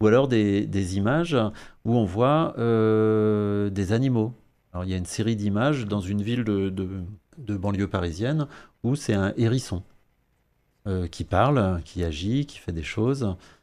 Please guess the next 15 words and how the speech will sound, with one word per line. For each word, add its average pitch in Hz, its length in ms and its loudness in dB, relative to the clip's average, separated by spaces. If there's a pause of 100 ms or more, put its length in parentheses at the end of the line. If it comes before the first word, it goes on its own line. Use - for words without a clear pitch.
(260)
de 117 100 0
manière 117 400 2
à 110 160 0
dépersonnaliser, 104 1300 0
euh, 101 420 -2
comme 101 200 -4
cela. 87 360 -6
Personne 120 420 2
ne 107 120 4
peut 123 200 4
véritablement 98 640 0
s'associer 101 720 -2
à 98 100 -4
un 92 40 0
hérisson, 90 580 -4